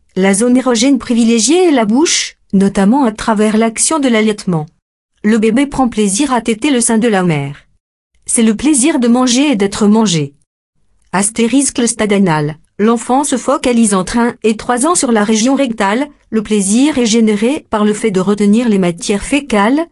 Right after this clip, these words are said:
rétention, ou de les expulser, défécation. C'est aussi à ce moment que l'enfant entre en opposition constante,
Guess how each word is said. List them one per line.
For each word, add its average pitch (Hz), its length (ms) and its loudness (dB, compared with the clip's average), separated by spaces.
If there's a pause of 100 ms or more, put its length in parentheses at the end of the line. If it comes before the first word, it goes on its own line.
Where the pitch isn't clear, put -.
(200)
rétention, 190 680 -2 (260)
ou 339 100 2
de 339 100 2
les 277 200 0
expulser, 233 800 -2
défécation. 214 880 -2 (560)
C'est 220 240 -2
aussi 226 280 0
à 240 100 0
ce 240 140 -2
moment 220 460 2 (160)
que - 80 -2
l'enfant 254 360 0
entre 226 220 -2
en 226 120 2
opposition 262 580 -2
constante, 233 680 -2